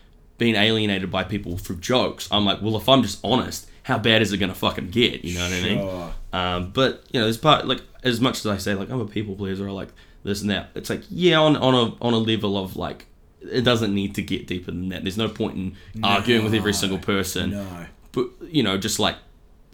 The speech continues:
Speaker 1: little interactions with people, like,
Speaker 2: Li-, life's
Speaker 1: acquaintances.
Speaker 2: easier. Yeah,
Speaker 1: And
Speaker 2: life's easier when you just,
Speaker 1: just,
Speaker 2: like,
Speaker 1: yeah, just whatever.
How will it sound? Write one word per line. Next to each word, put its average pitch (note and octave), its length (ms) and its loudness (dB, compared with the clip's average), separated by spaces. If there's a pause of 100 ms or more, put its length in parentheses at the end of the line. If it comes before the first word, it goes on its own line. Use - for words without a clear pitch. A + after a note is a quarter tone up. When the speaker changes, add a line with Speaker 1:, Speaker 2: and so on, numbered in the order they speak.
(160)
Speaker 1:
little G#2+ 640 2
interactions G2 560 -2
with E2+ 140 -8
people, F2 280 -8
like, - 180 -6
Speaker 2:
Li-, D3 80 0 (140)
life's D#3 300 2
Speaker 1:
acquaintances. A#2+ 720 4
Speaker 2:
easier. C3 200 -2
Yeah, G2+ 200 -6
Speaker 1:
And G#2+ 120 -8
Speaker 2:
life's E3 300 4
easier C3+ 440 0
when A#2+ 180 -4
you A#2+ 80 -6
just, A#2 180 -4
Speaker 1:
just, B2+ 180 2
Speaker 2:
like, A2 160 -4 (120)
Speaker 1:
yeah, A#2+ 340 4
just A#2 240 -4
whatever. A#2+ 400 2